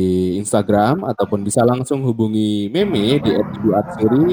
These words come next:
Nanti kami akan sangat open untuk, eh, kami akan sangat open dan kami akan sangat-sangat welcome untuk membantu teman-teman.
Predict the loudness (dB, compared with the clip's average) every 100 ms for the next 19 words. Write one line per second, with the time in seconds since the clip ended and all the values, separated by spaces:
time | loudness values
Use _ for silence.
0 | 0 -2 -6 -8 -10 -8 -6 -6 -6 -6
1 | -2 0 2 0 0 -2 -2 -2 -4 -4
2 | -14 -14 -16 -16 -20 _ -4 -2 -4 -2
3 | -2 -2 -4 -2 0 0 0 2 0 0
4 | -6 -2 0 2 0 0 -4 -4 -2 -2
5 | -2 0 0 0 -2 -6 -6 -10 _ -16
6 | -16 -12 -14 -10 -10 -12 -16 -18 -18 -18
7 | -20